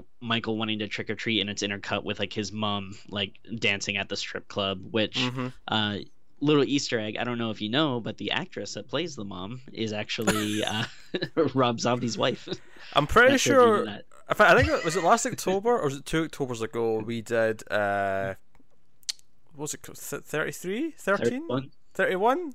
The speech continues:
Speaker 1: Thirty-one.
Speaker 2: Thirty-one, yeah,
Speaker 1: Yeah.
Speaker 2: 'cause, oh, 'cause October thirty-one, yeah, makes sense.
Speaker 1: <laughs> Yeah.
Speaker 2: Uh, and, and I remember us talking a lot about that, how she was a really, like, sleazy, slutty character in that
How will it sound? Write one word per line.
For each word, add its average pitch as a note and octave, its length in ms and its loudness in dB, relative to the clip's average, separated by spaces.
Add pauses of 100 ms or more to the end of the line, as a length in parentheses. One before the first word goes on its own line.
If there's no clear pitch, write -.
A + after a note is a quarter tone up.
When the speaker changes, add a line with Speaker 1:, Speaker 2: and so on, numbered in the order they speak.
Speaker 1:
Thirty-one. B2+ 500 0
Speaker 2:
Thirty-one, G#3 320 6
yeah, E3+ 60 8
Speaker 1:
Yeah. - 60 2
Speaker 2:
'cause, D#3 100 2
oh, C#3+ 160 8
'cause C3 180 -2
October C3+ 320 0
thirty-one, G#2+ 440 0
yeah, A2 120 -2
makes A2 160 -8
sense. G#2 260 -6
Speaker 1:
<laughs> - 60 -16 (360)
Yeah. B2 80 4
Speaker 2:
Uh, B2 160 6 (800)
and, C3+ 180 6
and C#3+ 80 6
I - 0 -
remember F#3+ 360 8
us E3 140 8
talking D3+ 300 4
a - 20 8
lot C3+ 140 8
about B2 120 0
that, A#2+ 200 8
how B2+ 240 6
she C3 180 2
was B2+ 140 2
a B2 80 6
really, C3 240 4
like, B2+ 340 2
sleazy, B2+ 680 2
slutty A2+ 400 0
character A#2 460 2
in G#2+ 120 -4
that G#2 320 0